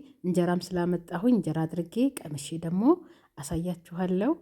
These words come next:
ያው እናንተም ግን እዚህ እንደዚህ አድርጋችሁ ደግሞ ሰርታችሁ ሞክራችሁ ደግሞ ኮሜንታችሁን ደግሞ ያው አስቀምጡልኝ። ያው ስራዬ ከተመቻችሁ ደግሞ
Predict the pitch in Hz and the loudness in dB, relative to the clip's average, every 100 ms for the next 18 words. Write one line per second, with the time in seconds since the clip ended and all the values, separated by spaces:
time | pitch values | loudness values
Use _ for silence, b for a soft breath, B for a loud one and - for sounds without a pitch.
0 | b b b _ _ _ _ _ _ _ | b b b _ _ _ _ _ _ _
1 | _ _ _ _ _ _ _ _ _ _ | _ _ _ _ _ _ _ _ _ _
2 | _ _ _ _ 175 180 180 170 180 180 | _ _ _ _ -2 2 2 2 0 0
3 | 202 277 - 175 180 170 180 180 180 175 | 4 4 4 0 2 2 2 0 0 -4
4 | 180 180 190 190 190 - 196 - - 269 | -2 0 0 -2 -6 -4 -6 -4 -2 -2
5 | B B B 196 196 190 185 185 185 190 | B B B -4 -2 0 0 0 2 4
6 | 247 247 196 190 185 190 180 - 170 170 | 4 4 2 2 0 -2 -6 -4 -2 0
7 | 170 254 339 294 180 151 - _ _ _ | 2 6 6 4 -2 -6 -8 _ _ _
8 | _ 170 - - 151 170 170 208 339 - | _ -12 -12 -10 -10 -6 -2 0 0 -2
9 | B B B 311 - 285 277 233 196 185 | B B B 0 6 4 4 2 0 0
10 | 185 180 180 170 170 175 | 0 -6 -6 -4 -2 4